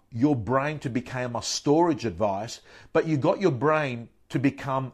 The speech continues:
a thinking device. I'm gonna repeat that. What your brain has to be is a thinking device, not a storage device. And what I'm gonna do is spend time right now talking to you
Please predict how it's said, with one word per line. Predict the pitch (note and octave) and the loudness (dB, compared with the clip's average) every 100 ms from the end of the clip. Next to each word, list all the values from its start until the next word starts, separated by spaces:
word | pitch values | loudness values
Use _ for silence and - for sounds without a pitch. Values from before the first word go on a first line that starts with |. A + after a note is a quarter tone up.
| _ | _
a | D3 | -6
thinking | - - F#3+ D#3 C#3+ | -6 -2 0 0 -2
device. | G#2 F#2 F2 F2+ D#2+ F2 - - | -4 -4 -2 -4 -4 -10 -6 -4
I'm | D#3+ | 0
gonna | B3 C#4+ | 2 2
repeat | C#4 - - E3+ E3 | 0 -2 0 0 0
that. | A2 D#2 - - - - - | -2 -2 -10 -20 -20 -18 0
What | C3+ B3+ | 4 4
your | C4+ A#3 | 4 0
brain | A2+ E3 E3+ D#3+ D3 | 2 4 4 0 -4
has | C3+ D3 - | -4 -4 -2
to | B2+ | -4
be | F#2+ C#3+ A2 G2+ G#2+ _ - - - - | 2 2 2 0 -8 _ -20 -20 -10 2
is | E3 D#3 | 4 4
a | D3 | 2
thinking | - - A3+ A3+ F#3 C3+ | 0 -6 -4 -2 -4 -2
device, | C3 G2 A2+ A#2 B2 - | 0 4 4 4 -2 -8
not | A2+ D#3+ | 0 2
a | F3 | 2
storage | - - - E3 D3 G#2+ F2+ | 0 0 6 8 8 4 -2
device. | G#2 G2 E2+ D2+ E2 - - - - - - | -4 -4 -6 -8 -12 -16 -18 -20 -20 -18 -4
And | B2 | 0
what | D#3 B3 | 2 2
I'm | C#4 | 2
gonna | B3 F#3+ | -2 -4
do | C3 E3+ C3+ - | 0 2 2 2
is | - | -4
spend | - - - E3+ D#3 - _ | -4 -4 -2 -2 -2 -12 _
time | - - F3 E3 C3 A#2+ | -10 -4 0 0 0 2
right | C#3+ D3 C3 | 6 6 4
now | C3+ D3 B2 G2 A#2 - - - | -4 -2 -2 -2 -6 -10 -18 -2
talking | F#3+ A#3+ B3+ A3 - D3 | 4 4 2 -8 -6 -2
to | |
you | B2+ G#2 A2 C3 | -2 0 -2 -2